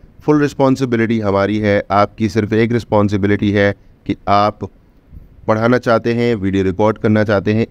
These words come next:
इम्पैक्ट करना चाहते हैं, लाइव क्लासेस लेना चाहते हैं, सिर्फ इतना रिस्पॉन्सिबिलिटी है आपकी। इससे अलावा जितनी भी रिस्पॉन्सिबिलिटी है, वो सारी की सारी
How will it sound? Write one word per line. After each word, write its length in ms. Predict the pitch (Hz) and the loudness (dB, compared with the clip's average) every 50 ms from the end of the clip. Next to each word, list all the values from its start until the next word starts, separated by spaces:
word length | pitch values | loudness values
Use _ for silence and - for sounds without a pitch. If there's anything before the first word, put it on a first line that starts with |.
| - - | -4 -2
इम्पैक्ट 580 | 113 113 110 104 98 120 117 120 120 - - | 0 2 2 0 0 0 -2 -2 -2 -6 -8
करना 380 | 110 - 107 98 92 98 95 98 | -6 -2 -2 -2 0 0 -2 -2
चाहते 320 | 90 92 85 85 - 95 | 0 -2 -2 -2 -2 -2
हैं, 180 | 95 98 101 101 | -2 0 0 0
लाइव 320 | 98 95 95 98 101 92 | 0 0 0 0 0 0
क्लासेस 440 | 87 104 95 92 90 - 98 87 85 | 0 0 2 2 2 0 -4 -2 -2
लेना 260 | 90 92 95 95 92 | 0 0 0 0 0
चाहते 320 | 87 - 85 80 - - 78 | -2 -2 -4 -6 -6 -8 -12
हैं, 100 | 76 - - - - - - - - - - - - - - - - - - | -16 -16 -20 -20 -20 -20 -20 -20 -20 -20 -20 -20 -20 -20 -20 -20 -20 -20 -12
सिर्फ 280 | - - 160 151 135 143 | -4 -2 -2 0 0 -2
इतना 240 | 127 - 127 123 | -2 -2 0 -2
रिस्पॉन्सिबिलिटी 840 | 120 107 110 - 117 107 104 104 - 98 92 101 98 92 95 104 101 | -2 -2 -4 -2 0 0 0 0 -2 -4 -2 -2 -2 -2 -2 -2 -2
है 140 | 98 107 107 | 0 0 0
आपकी। 480 | 104 101 98 - - 120 127 135 135 147 - - _ _ - 123 | 0 -2 -4 -6 -6 -4 -4 -4 -4 -6 -10 -20 _ _ -10 -10
इससे 360 | 120 - - 143 139 127 113 - _ _ - - - 101 | -10 -6 -2 -2 -2 -2 -2 -6 _ _ -20 -12 -6 -2
अलावा 380 | 101 107 110 117 123 131 127 | 0 2 2 4 4 2 2
जितनी 340 | 110 104 92 - 117 131 135 | 0 -2 -4 -2 0 0 2
भी 120 | 131 135 | 2 2
रिस्पॉन्सिबिलिटी 880 | 127 123 - - - 113 110 107 104 - 101 92 98 98 101 90 107 101 | 0 0 -2 -2 0 0 2 2 0 -2 -2 -2 -2 -2 -2 -2 -2 -2
है, 240 | 98 104 104 101 101 - _ _ _ _ _ - | -2 0 -2 -2 -4 -6 _ _ _ _ _ -8
वो 100 | 98 104 | -6 -6
सारी 480 | 104 - - 127 123 123 127 127 127 120 | -6 -4 -2 0 2 2 2 2 0 -2
की 260 | 104 - 107 107 107 | -4 -4 -4 -4 -4
सारी 520 | 104 - - 95 90 90 92 98 98 98 | -4 -2 0 2 2 2 2 0 -2 -4